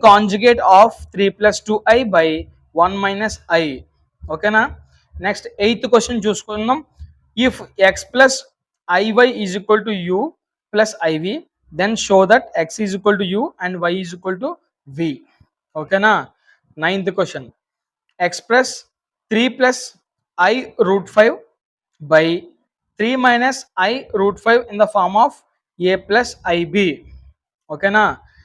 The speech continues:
నెక్స్ట్ టెన్త్ క్వశ్చన్, if X plus I Y is equal to A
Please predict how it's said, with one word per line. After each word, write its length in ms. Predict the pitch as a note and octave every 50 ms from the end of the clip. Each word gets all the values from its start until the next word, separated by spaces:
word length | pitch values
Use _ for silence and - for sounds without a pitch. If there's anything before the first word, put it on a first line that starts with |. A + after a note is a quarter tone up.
| _ _ _ -
నెక్స్ట్ 200 | F3+ F#3+ - - -
టెన్త్ 220 | G3+ F#3 F#3 F3+ F#3 G3
క్వశ్చన్, 280 | F3+ F3 - C#3 A#2+ - _ _ _ _ _ _ - A3+
if 60 | B3 A#3 - _ - G3+ G3
X 20 | F#3+ - -
plus 180 | _ A#3+ B3+ A#3+ - - _ F#3 F#3 G3+
I 120 | A3 G#3+ F#3 A3 A#3
Y 20 | C4 C4+ - A3 G#3
is 80 | F#3 G3 G#3+
equal 200 | - A3 G#3+ A3 G#3+
to 60 | B3+ A#3+ G#3 G3
A 40 | F#3+